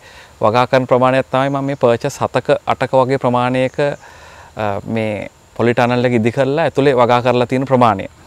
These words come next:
ඉතින් ඒ බැලුවාම, අ, මේක ඇත්තටම පොහොර දාන්න ගියත්, අ, ශ්‍රමය බොහොම අඩුවෙන් යන්නේ. ඉතින් දැනට මම කිසිම ලේබර්ස්ලා කවුරුත් පා-,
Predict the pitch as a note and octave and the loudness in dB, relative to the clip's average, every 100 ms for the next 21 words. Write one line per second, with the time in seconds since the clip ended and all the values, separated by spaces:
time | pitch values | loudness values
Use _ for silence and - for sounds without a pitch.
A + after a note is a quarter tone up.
0 | - - - - - A#2 C3 C3 A2+ A2+ | -20 -20 -20 -20 -10 -4 -2 0 0 2
1 | A#2 A#2+ B2+ C3+ B2+ C#3+ E3+ - _ - | 4 4 4 2 2 0 -4 -10 _ -6
2 | A2+ A2 G#2+ A#2 A#2+ A2+ B2 C3 A#2+ A#2 | -2 -2 0 0 0 0 0 0 2 4
3 | A#2+ B2 A#2+ A#2+ B2+ D3+ _ - - - | 4 4 2 2 2 0 _ -20 -20 -20
4 | - - A2 G#2 - B2 B2 C#3 B2+ A#2+ | -12 -4 -4 -4 2 4 4 4 4 6
5 | C#3+ C3+ C3+ C#3+ B2 F#2+ F#2+ - A2+ A#2+ | 6 6 6 4 4 0 -4 -10 -6 -4
6 | A2+ G#2 A2 A#2+ C3 B2+ C#3+ D#3 - - | -2 2 4 4 4 4 2 -2 -8 -8
7 | A#2 - C3+ D3 B2 A#2+ B2 B2+ - C3 | -4 0 0 0 4 4 6 4 2 2
8 | A2+ B2+ B2 A#2+ A2 | 4 4 2 2 2